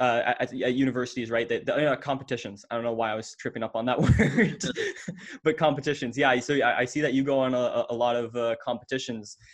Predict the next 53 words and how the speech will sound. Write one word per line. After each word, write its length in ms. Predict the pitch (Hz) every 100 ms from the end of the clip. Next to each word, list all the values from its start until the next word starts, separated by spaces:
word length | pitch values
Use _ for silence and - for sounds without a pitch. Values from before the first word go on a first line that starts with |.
| _ 123
and 100 | 123
you 80 | -
post 220 | 160 -
about 220 | 127 107 -
it, 80 | -
right? 180 | 117 151 -
And 100 | 113
you 100 | 110
post 200 | 120 117
about 180 | 117 107
what 140 | 110
happened. 340 | 117 127 113 110
So, 200 | 123 - - - -
uh, 280 | 127 127 127 -
is 100 | 120
there 100 | 139
any 200 | 175 190
sort 180 | 185 165
of 80 |
perspective 480 | 143 - 131 - 127
that 140 | 123 123
you 80 |
can 200 | - 110 101
give 260 | 135 120 113
about, 340 | 117 113 117 113
you 80 |
know, 140 | 117 113
let's 200 | 113 -
say 80 | 117
somebody 360 | - 120 120 110
who's, 380 | 120 117 - - 123
you 80 |
know, 160 | 113 110
twenty 280 | - 123 117
years 180 | 117 107
old, 260 | 113 110 104 _ _ _ 113
um, 520 | 113 110 110 110 120 -
or 80 | 117
nineteen 380 | 113 117 - 113
years 180 | 107
old 280 | 113 107 104 -
and 260 | 110 110 107
how 340 | - 123 120 -
they 200 | 123 117
can 160 | 123
actually 260 | 113 - 113
start 320 | - 120 95
using, 460 | 117 110 117 107 - 110
uh, 160 | 107
LinkedIn 400 | 107 107 - 104
to 80 | 107
their, 300 | 101 98 101 104
uh, 280 | 101 101